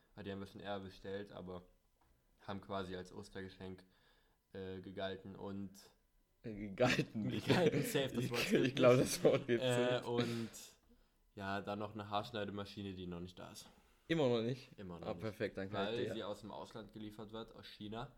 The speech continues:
Speaker 2: Oh.
Speaker 1: Aus China,
Speaker 2: Aber ist
Speaker 1: ja.
Speaker 2: ja an Paketen, haftet das nicht so gut.
Speaker 1: Ja, ja.
Speaker 2: Ja, ich hab, äh, eine Fahrradtour gemacht durch deinen Kaff.
Speaker 1: Echt?
Speaker 2: Und dann noch durch ein paar andere Dörfer in Erfurt. War eigentlich ganz nice.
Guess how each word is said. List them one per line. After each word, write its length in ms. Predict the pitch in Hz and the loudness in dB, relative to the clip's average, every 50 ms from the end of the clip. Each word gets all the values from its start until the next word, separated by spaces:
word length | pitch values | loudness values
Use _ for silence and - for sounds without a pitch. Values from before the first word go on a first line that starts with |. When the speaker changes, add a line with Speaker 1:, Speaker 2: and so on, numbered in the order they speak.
| - - - - - - - | -18 -16 -14 -12 -10 -4 -2
Speaker 2:
Oh. 140 | 208 208 127 92 - - - - - - - 123 - - - - | 0 0 0 -2 -6 -10 -16 -18 -18 -18 -18 -18 -18 -20 -20 -20
Speaker 1:
Aus 80 | - - - - - | -20 -20 -20 -20 -20
China, 240 | - - - 110 104 | -18 -14 -12 -8 0
Speaker 2:
Aber 220 | 104 107 107 107 104 | 2 4 6 8 6
ist 120 | 101 90 101 | 6 6 4
Speaker 1:
ja. 60 | 104 | 4
Speaker 2:
ja 80 | 101 98 | 4 4
an 100 | 95 95 | 2 0
Paketen, 500 | - 101 - - 104 101 - - 98 101 | -2 -4 -4 -4 -4 -4 -4 -6 -4 -2
haftet 320 | 104 104 - - 98 - | -2 -2 -2 -6 -8 -8
das 140 | 95 95 - | -10 -10 -10
nicht 120 | 104 98 - | -12 -12 -10
so 100 | 101 95 | -12 -10
gut. 260 | 98 104 110 - - - - | -10 -12 -12 -14 -10 -8 -6
Speaker 1:
Ja, 180 | 104 101 95 90 | -6 -6 -6 -8
ja. 120 | 87 87 - _ _ _ _ _ _ _ _ _ _ _ _ _ _ _ - | -8 -10 -14 _ _ _ _ _ _ _ _ _ _ _ _ _ _ _ -10
Speaker 2:
Ja, 160 | 95 92 - - | -10 -8 -8 -8
ich 140 | 98 101 110 | -8 -6 -6
hab, 260 | 101 95 - - - - | -6 -6 -6 -10 -12 -10
äh, 160 | - 87 87 | -10 -8 -8
eine 180 | - - 90 92 | -8 -10 -10 -10
Fahrradtour 560 | - - 101 98 - 95 92 - - 98 95 | -4 -2 -2 -2 -2 -4 -4 -4 -4 -2 -2
gemacht 400 | 98 95 98 98 98 - - - _ _ _ _ - - | -2 -2 -4 -6 -6 -10 -14 -20 _ _ _ _ -18 -14
durch 180 | - 95 - - | -12 -12 -6 -6
deinen 220 | 92 92 95 95 | -4 -4 -4 -6
Kaff. 300 | - - - 110 - - - _ _ _ _ _ _ _ _ _ - | -6 -4 -2 -2 -2 -4 -10 _ _ _ _ _ _ _ _ _ -4
Speaker 1:
Echt? 140 | 127 143 117 | -2 0 0
Speaker 2:
Und 100 | 104 104 | 2 0
dann 180 | 107 107 - 107 | 0 0 0 -4
noch 60 | 101 87 | 0 2
durch 180 | 104 104 104 | 2 2 2
ein 80 | 110 98 | 0 -2
paar 180 | - 107 - | -2 -2 -2
andere 300 | - 101 101 107 98 101 98 | 0 0 0 -2 -2 -2 -2
Dörfer 460 | 95 110 107 101 101 - 117 113 110 - - - _ _ _ _ | 0 2 2 2 0 -2 -4 -6 -6 -10 -18 -20 _ _ _ _
in 140 | - 104 95 | -8 -6 -4
Erfurt. 420 | 95 101 98 - - 104 101 - - _ _ _ - _ _ _ | -4 -6 -6 -4 -4 -6 -6 -6 -12 _ _ _ -20 _ _ _
War 80 | - 92 | -10 -8
eigentlich 200 | 95 101 95 - | -8 -8 -6 -6
ganz 200 | - 95 95 - - | -6 -6 -6 -8 -8
nice. 380 | 101 98 95 101 107 - - | -8 -8 -8 -8 -10 -12 -16